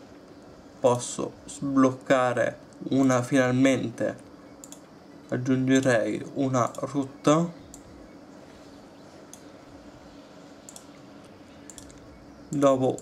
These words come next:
controllo su internet in che modo devo sbloccare queste, eh, altre zone qui. Però intanto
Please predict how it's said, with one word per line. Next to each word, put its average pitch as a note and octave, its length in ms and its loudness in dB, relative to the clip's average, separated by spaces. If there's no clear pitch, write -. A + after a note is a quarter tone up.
controllo C#3 1000 4
su - 320 2
internet C3 760 2
in B2+ 200 -4
che D3 100 0
modo C3+ 600 4
devo B2+ 440 2
sbloccare C3+ 960 0
queste, A#2+ 480 -4
eh, A2+ 600 -4
altre C3 500 -4
zone B2+ 260 0
qui. C#3+ 540 0
Però D3 160 4
intanto C3 680 0